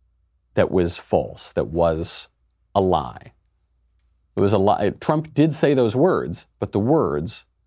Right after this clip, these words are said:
meant something completely different when you leave out the crucial part of the statement. That's what we're hearing from the media. That's why I'm saying, if you're looking at the media right now and you're panicking and you're freaking out, just don't.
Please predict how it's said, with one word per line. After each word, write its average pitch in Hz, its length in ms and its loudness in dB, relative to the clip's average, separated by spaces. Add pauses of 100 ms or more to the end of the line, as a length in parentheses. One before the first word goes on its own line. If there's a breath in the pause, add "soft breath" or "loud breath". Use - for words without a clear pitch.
(160)
meant 110 200 2
something 110 320 -2
completely 131 560 0
different 151 460 -2 (560)
when 101 260 2
you 98 100 2
leave 104 300 2
out 85 340 2 (180)
the 85 180 0
crucial 95 360 -2
part 80 320 -2
of 80 300 -6
the 73 260 -6
statement. - 460 -8 (1400 soft breath)
That's 160 300 2
what 143 100 2
we're 143 100 4
hearing 131 200 2
from 117 160 -2
the 101 60 0
media. 98 280 0
That's 98 200 -2
why 135 80 2
I'm 131 80 0
saying, 151 320 -2
if - 100 -12
you're 87 120 0
looking 110 300 0
at 127 80 0
the 107 80 0
media 120 280 4
right 76 160 0
now 78 80 -4
and 80 80 -4
you're 80 100 -2
panicking 101 540 -4
and 71 80 -6
you're 76 100 -6
freaking 107 420 -2
out, 107 300 -2 (140)
just 135 240 -14
don't. - 440 0